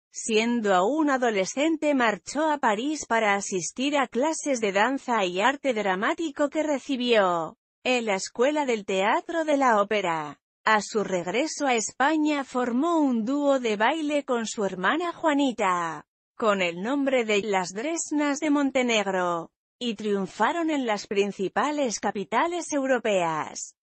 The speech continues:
Tenía otra hermana, Justa. La sensualidad y la fascinante belleza de Conchita la llevó pronto al cine.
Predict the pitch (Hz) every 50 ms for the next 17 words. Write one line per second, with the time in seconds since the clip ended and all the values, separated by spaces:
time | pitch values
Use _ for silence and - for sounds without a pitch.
0 | _ _ - 214 196 185 185 208 254 285 302 294 277 254 262 302 349 - - 359
1 | 339 311 285 277 254 240 226 208 196 185 175 180 180 170 170 165 160 - _ _
2 | _ - - 269 320 311 - - - 233 185 180 175 170 165 160 156 165 _ _
3 | - 220 214 208 202 196 185 - - 196 190 185 - - 214 190 180 175 175 165
4 | 202 226 269 285 254 254 240 233 214 208 - - 220 202 - - 202 175 175 190
5 | 220 285 339 330 254 240 220 196 190 180 170 165 190 214 247 262 - - 262 226
6 | 214 208 - 214 190 180 175 - - - 262 330 - - 208 196 190 180 180 180
7 | 175 175 165 185 233 320 349 - 294 320 349 359 339 - 339 339 330 302 285 -
8 | - 285 262 233 214 196 190 185 180 175 170 165 175